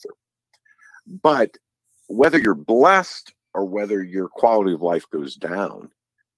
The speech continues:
your sanctity, your specialness in the eyes of God remains unchanged. And so I very much believe that as, um, Americans, we've gotten way too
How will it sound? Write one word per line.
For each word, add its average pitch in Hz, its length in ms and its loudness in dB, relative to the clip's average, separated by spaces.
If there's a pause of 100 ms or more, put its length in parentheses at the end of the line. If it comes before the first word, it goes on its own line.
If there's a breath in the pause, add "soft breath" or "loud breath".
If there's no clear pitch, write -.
(580)
your 107 140 -2
sanctity, 131 640 -6
your 80 140 -10
specialness - 680 -2
in 76 120 -4
the 71 100 -8
eyes 78 260 -4
of - 100 -16
God 82 280 -2
remains 67 420 -10
unchanged. - 680 -14 (640)
And 92 120 0
so - 280 2 (100)
I 123 520 2 (120)
very 120 460 2
much 90 320 -6
believe 78 560 -10
that 69 360 -6
as, 71 380 -6 (180)
um, 65 300 -10 (880)
Americans, 78 760 2
we've 78 200 -4
gotten 73 360 -2
way 104 280 0
too - 220 -12